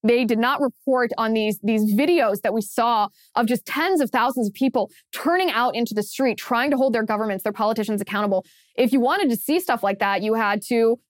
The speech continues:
look on Twitter. You had to look to individual citizen journalists. You had to, you know, turn to independent, independent news platforms like my show or a variety of others who were actually committed to reporting what was happening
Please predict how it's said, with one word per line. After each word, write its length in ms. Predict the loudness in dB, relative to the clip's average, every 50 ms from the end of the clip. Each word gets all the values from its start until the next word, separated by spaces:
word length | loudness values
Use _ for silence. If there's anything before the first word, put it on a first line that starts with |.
| _ _ _ _ -4
look 180 | -4 -2 -2
on 120 | -2 -4 -4
Twitter. 360 | -2 -2 -2 0 0 0 0
You 140 | 0 0 0
had 160 | 2 2 2
to 80 | 2 2
look 140 | 0 0 0
to 160 | -2 -2 0
individual 420 | 2 2 2 2 2 2 2 0
citizen 400 | 0 0 0 -2 -2 -2 -2 -2
journalists. 540 | 0 0 0 0 0 -2 -2 -4 -4 -4 -2
You 80 | 0 0
had 240 | 2 2 0 -2 0
to, 220 | 0 2 2 2 0 -2 -14 _ _ -2
you 100 | 0 2
know, 140 | 2 2 0
turn 260 | 0 0 -2 0 0 0
to 120 | -2 -2
independent, 880 | 0 0 2 2 2 2 0 0 -2 0 0 2 2 2 0 -2 -4 -8 _ _ _ _ _ _ -2 0
independent 560 | 2 2 2 0 0 0 0 2 0 2 2
news 400 | 2 2 4 4 4 2 2 0
platforms 640 | -2 -2 -2 -2 -2 -2 -2 -2 -2 0 0 0 0
like 160 | -2 -2 0
my 220 | 0 0 0 0 -2
show 360 | -2 0 0 0 2 2 2
or 300 | 2 2 2 2 2 2
a 120 | 2 2
variety 460 | 0 0 0 0 0 2 2 2 2 2
of 80 | 0 0
others 380 | 0 0 2 2 2 0 0 -4 _ _ _ 0
who 80 | 2 2
were 120 | 2 2
actually 320 | 2 0 -2 0 0 -2 -2
committed 400 | 0 2 2 2 4 2 2 0
to 100 | 0 0
reporting 400 | -2 0 0 0 0 0 0 0
what 240 | 0 0 0 0 0
was 220 | 0 0 0 -2
happening 560 | -2 -4 -4 -4 -2 -2 -2 -2 -2 -4 -6